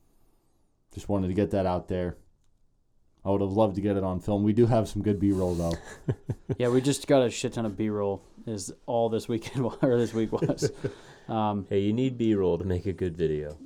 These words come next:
Speaker 3: yeah, so, I mean, there's a lot of details we'll get into, um, from this week.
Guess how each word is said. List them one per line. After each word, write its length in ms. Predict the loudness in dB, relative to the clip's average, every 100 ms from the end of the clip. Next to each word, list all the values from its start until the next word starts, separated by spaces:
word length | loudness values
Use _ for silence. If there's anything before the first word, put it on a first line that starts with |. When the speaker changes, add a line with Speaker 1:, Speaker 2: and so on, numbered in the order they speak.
| -20 4
Speaker 3:
yeah, 260 | 8 8 8
so, 240 | 6 6
I 40 |
mean, 320 | 8 8 6 2
there's 360 | 8 12 12 12
a 60 |
lot 180 | 8 10
of 100 | 8
details 420 | 8 8 10 10
we'll 120 | 8 6
get 160 | 6
into, 540 | 6 4 6 4 4 0 -8
um, 260 | -2 0 0
from 220 | 0 0
this 180 | 0 0
week. 380 | 0 0 -4